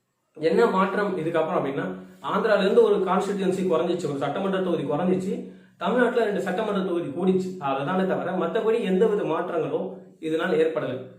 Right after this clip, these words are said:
சுதந்திர இந்தியாவை உருவா-, சுதந்திர இந்தியாவில சிதறந்து இருந்த சின்ன சின்ன சின்ன பிரின்ஸ்லி ஸ்டேட்ஸ், மன்னர்களால் ஆட்டப்பட்ட, ஆட்சி செய்யப்பட்ட எல்லா பகுதியும் ஒண்ணு சேர்த்து ஒருங்கிணைந்த இந்தியா உருவாக்கி வலிமையான பாரதத்தை உருவாக்கணுங்கிற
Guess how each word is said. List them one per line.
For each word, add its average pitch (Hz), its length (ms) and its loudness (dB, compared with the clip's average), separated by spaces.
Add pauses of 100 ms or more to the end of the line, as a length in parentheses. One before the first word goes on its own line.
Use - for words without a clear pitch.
(140)
சுதந்திர 247 480 6
இந்தியாவை 190 460 4
உருவா-, 160 340 2
சுதந்திர 185 380 -2
இந்தியாவில 170 440 0
சிதறந்து 190 520 -2
இருந்த 175 320 2
சின்ன 190 200 -2
சின்ன 190 220 -2
சின்ன 196 240 0
பிரின்ஸ்லி 185 480 2
ஸ்டேட்ஸ், - 360 -4 (380)
மன்னர்களால் 196 520 0
ஆட்டப்பட்ட, 170 380 -2
ஆட்சி 170 300 -2
செய்யப்பட்ட 160 400 0
எல்லா 190 380 0
பகுதியும் 180 400 0
ஒண்ணு 175 180 0
சேர்த்து 151 480 -2
ஒருங்கிணைந்த 196 540 2
இந்தியா 160 580 0 (280)
உருவாக்கி 180 800 0
வலிமையான 202 460 2
பாரதத்தை 185 500 2
உருவாக்கணுங்கிற 165 640 -2